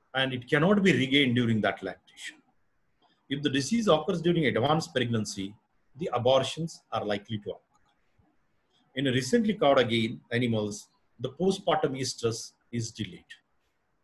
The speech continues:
The results of, uh, research conduct, uh, study conducted at Koha Suki indicates overall incidence of point seven percent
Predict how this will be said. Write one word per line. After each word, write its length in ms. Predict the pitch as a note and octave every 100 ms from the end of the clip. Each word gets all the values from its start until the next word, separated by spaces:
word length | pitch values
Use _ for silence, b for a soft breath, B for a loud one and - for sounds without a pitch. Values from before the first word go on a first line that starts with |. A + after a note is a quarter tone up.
| _ _ _ _ _ _ _ _ _ - C#3+
The 100 | D3+ D3 B2+
results 340 | B2+ B2 A3+ - - - D3
of, 80 | C#3+ C3
uh, 320 | B2 A#2+ A#2+ - _ _ B2+ A#2
research 340 | - G#2+ F#2+ - - - A#2 - _ _
conduct, 380 | A2 G#2+ B2 B2 - A#2+
uh, 280 | A#2 A2+ A2+ A2 -
study 280 | A#2 A2+ C#3+ - _ -
conducted 440 | A2 A2+ A#2 D3+ D3+
at 60 | A#2 -
Koha 220 | G#2 G#2+ -
Suki 320 | G#2 _ C#3+ - _ _ _ _ _ _ C3
indicates 380 | E3+ F#3 F#3 - D3
overall 280 | E3 G#3 A3 F3
incidence 420 | - D3+ C3+ C#3 - - A#2
of 60 | A2+ -
point 200 | B2 A#2+ -
seven 240 | A2 G#2+ G#2 G2+
percent 360 | G2 - G#2